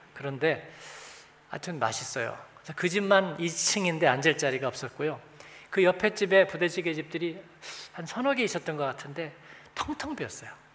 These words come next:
다른 집은 텅텅 비고 그 집은 줄을 서서 먹는. 예, 인생은 불공정하죠.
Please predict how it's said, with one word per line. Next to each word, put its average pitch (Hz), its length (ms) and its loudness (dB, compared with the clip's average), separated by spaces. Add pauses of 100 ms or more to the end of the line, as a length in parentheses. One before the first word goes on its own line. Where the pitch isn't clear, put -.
(320)
다른 165 200 -6
집은 185 280 -2
텅텅 269 420 -2
비고 202 220 0
그 - 100 0
집은 180 320 -4 (340)
줄을 185 280 2
서서 147 260 -2
먹는. 117 320 -8 (1200)
예, 120 280 -6 (800)
인생은 135 400 -4
불공정하죠. 120 680 -6